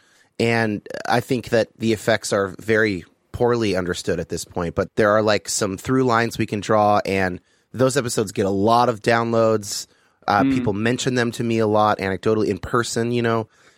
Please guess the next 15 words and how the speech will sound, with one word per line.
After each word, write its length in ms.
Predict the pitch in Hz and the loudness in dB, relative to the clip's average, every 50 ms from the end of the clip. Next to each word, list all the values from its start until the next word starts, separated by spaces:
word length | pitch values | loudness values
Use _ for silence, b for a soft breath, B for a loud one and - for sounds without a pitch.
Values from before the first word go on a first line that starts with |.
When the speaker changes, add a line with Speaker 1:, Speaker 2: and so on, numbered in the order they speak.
| b | b
Speaker 1:
if 140 | - 107 - | -6 -4 -2
we're 60 | 104 | -2
talking 360 | - - 127 117 120 - 120 117 | 0 2 2 2 2 0 -4 -2
about 180 | 110 117 113 | 0 0 0
the 60 | - | -2
show. 400 | - - - 120 113 110 107 98 b b b b b b b b _ | -4 -2 0 2 2 2 2 0 b b b b b b b b _
And, 420 | 107 107 104 107 104 101 104 101 | 0 0 2 2 0 -2 0 0
uh, 240 | 110 104 101 101 - | 2 4 4 2 2
I 180 | - 101 110 127 | 4 4 4 4
have, 360 | 123 123 117 107 92 - - | 4 4 2 2 0 -2 -8
myself, 440 | - 107 98 98 - - 123 117 110 | -4 -2 0 0 0 2 0 0 0
just 180 | - 104 - - | -2 -4 -2 -2
have 160 | 104 85 - | -2 -2 -4
tons 440 | - - - 120 123 123 120 101 107 | -10 -2 0 0 0 0 -2 -2 -2
of 320 | 101 92 82 - - - | -2 -2 -4 -8 -14 -20